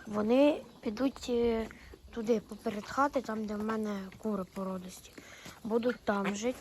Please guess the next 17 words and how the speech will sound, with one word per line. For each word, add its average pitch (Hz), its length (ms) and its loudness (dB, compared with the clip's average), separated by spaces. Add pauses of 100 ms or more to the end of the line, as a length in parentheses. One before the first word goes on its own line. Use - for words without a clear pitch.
поки 233 240 -4
не 220 120 0
посідають 214 680 -2
на 202 140 0
яйця 196 540 -2 (420)
і 220 80 0
не 214 120 4 (120)
вилуплюють 220 800 2
мені 214 260 0
каченят. 202 560 -2 (800)
А 247 60 0
потім 339 420 4
так 294 200 2
само 269 320 2
все 262 380 0
в, 240 280 2 (720)
е, 220 720 0